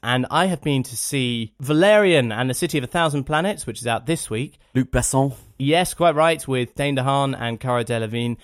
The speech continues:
Speaker 1: And then also, I went to see The Beguiled, which was Sofia Coppola's indie film that, uh, stunned a lot of people at the Cannes Film Festival. She won Best Director, I believe. But the film, Phil, conspicuously absent from this list is Dunkirk, isn't it?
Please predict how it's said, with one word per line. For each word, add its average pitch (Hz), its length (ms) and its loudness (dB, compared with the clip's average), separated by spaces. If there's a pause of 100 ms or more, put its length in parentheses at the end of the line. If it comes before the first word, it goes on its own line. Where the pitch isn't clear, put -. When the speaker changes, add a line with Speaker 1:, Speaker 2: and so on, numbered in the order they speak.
(220)
Speaker 1:
And 165 220 2
then 185 120 4
also, 190 400 2
I 175 100 0
went 240 200 2
to 214 60 -10
see 233 80 -4
The 202 80 -2
Beguiled, 185 480 -2
which 117 180 -8
was 127 160 -2
Sofia 143 360 -4
Coppola's 127 760 -2
indie 151 300 2
film 123 480 0 (300)
that, 131 380 -2
uh, 127 100 -4
stunned 160 340 0
a 135 40 0
lot 135 120 0
of 135 60 -6
people 127 220 -4
at 110 60 -4
the - 60 -12
Cannes 131 240 -4
Film 131 220 -4
Festival. 123 360 -6
She 135 180 -6
won 123 220 -2
Best 110 240 -8
Director, 117 500 -8
I 110 80 -10
believe. 120 460 -6 (340)
But 208 200 0
the 202 100 -2
film, 240 380 4
Phil, 214 320 0
conspicuously 208 880 -2
absent 170 440 -6
from 113 140 -8
this 104 220 -12
list 110 400 -8 (180)
is 185 160 2
Dunkirk, 240 600 2
isn't 190 160 -6
it? 110 200 -6